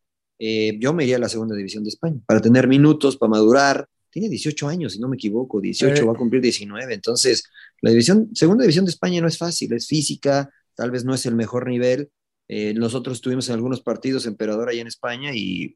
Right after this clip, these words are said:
Speaker 1: este, a lo mejor no es el mejor fútbol, pero es muy física. Y eso le puede servir a Ma-, a Marcelo, ¿no?
Speaker 2: Sí, la cosa es que,
Speaker 1: Entonces
Speaker 2: bueno,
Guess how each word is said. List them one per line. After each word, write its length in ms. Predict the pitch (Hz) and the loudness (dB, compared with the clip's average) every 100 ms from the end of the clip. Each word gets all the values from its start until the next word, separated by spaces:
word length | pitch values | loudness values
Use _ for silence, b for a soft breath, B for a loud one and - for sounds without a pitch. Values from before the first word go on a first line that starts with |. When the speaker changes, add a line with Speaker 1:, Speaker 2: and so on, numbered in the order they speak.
| _ | _
Speaker 1:
este, 380 | 73 78 - - | 0 0 0 0
a 60 | 90 | 2
lo 60 | |
mejor 160 | 92 117 | 2 4
no 60 | 131 | 4
es 80 | 127 | 4
el 60 | |
mejor 220 | 120 127 120 | 4 4 2
fútbol, 280 | 123 127 139 | 4 4 6
pero 120 | 110 | 6
es 60 | 127 | 6
muy 140 | 156 | 6
física. 440 | 170 254 240 - - b b - | 6 4 2 0 -6 b b -4
Y 80 | |
eso 140 | 196 277 | -2 0
le 100 | 208 | 2
puede 200 | 208 214 | 2 0
servir 300 | 196 196 202 | 0 -2 -4
a 40 | |
Ma-, 160 | 165 147 | -4 -6
a 120 | 127 | -8
Marcelo, 420 | 131 127 214 208 113 | -8 -8 -6 -4 -4
¿no? 160 | 143 - | -6 -12
Speaker 2:
Sí, 260 | 156 147 | -16 -14
la 160 | 143 147 | -14 -10
cosa 240 | 170 151 | -6 -4
es 100 | 143 | -4
que, 80 | 139 | -4
Speaker 1:
Entonces 60 | 139 | -2
Speaker 2:
bueno, 200 | 160 | -2